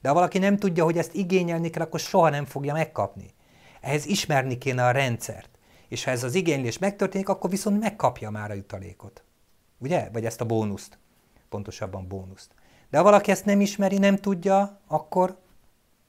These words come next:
akkor rossz az üzlet? Akkor eltűnt a cég? Akkor nem fizet a cég? Hát dehogy nem. Csak ha valaki nem tudja, hogy ezt kell csinálni, akkor nem fogja megkapni. Ennyire egyszerű a dolog. Amúgy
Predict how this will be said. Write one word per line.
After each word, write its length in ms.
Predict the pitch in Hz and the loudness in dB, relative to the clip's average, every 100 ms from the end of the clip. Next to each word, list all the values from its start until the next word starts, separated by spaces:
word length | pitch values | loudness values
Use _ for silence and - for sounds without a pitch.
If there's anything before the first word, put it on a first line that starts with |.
| _ | _
akkor 280 | - 135 151 | -6 0 4
rossz 280 | 139 165 - | 6 6 6
az 120 | 170 | 2
üzlet? 480 | 156 151 175 135 - - - | 2 2 2 0 -4 -20 -10
Akkor 220 | 120 147 | -2 2
eltűnt 480 | 139 139 156 160 165 | 2 2 2 0 2
a 180 | 156 - | 0 -2
cég? 520 | - 139 160 123 - _ _ _ - | -4 0 0 -2 -12 _ _ _ -8
Akkor 200 | 117 139 | -2 0
nem 160 | 147 | 2
fizet 360 | - 160 160 160 | 0 2 2 0
a 80 | 151 | -4
cég? 460 | - 131 143 - _ | -4 -4 -4 -8 _
Hát 120 | - 214 | 0 4
dehogy 260 | 160 120 | 4 2
nem. 260 | 107 90 98 _ _ - | -4 -8 -14 _ _ -10
Csak 120 | - | 0
ha 60 | 202 | 6
valaki 260 | 208 - | 6 4
nem 160 | 147 185 | 0 2
tudja, 240 | 190 156 | 0 0
hogy 100 | 135 | 0
ezt 120 | 127 | -2
kell 200 | - 170 | 0 0
csinálni, 400 | - 180 190 190 | 0 -2 0 0
akkor 440 | 185 185 190 190 - - | 0 0 0 0 -2 -6
nem 120 | 214 | -4
fogja 260 | - 113 131 | -4 -4 -4
megkapni. 580 | 170 - 98 - 85 - - | -6 -6 -10 -12 -20 -20 -10
Ennyire 280 | 151 196 135 | -4 -2 0
egyszerű 360 | 147 - 110 | -2 -4 -6
a 80 | 107 | -6
dolog. 360 | 110 98 98 _ _ _ _ _ _ - - _ _ _ _ _ | -6 -10 -12 _ _ _ _ _ _ -20 -20 _ _ _ _ _
Amúgy 500 | - 185 190 185 - | 8 10 10 8 2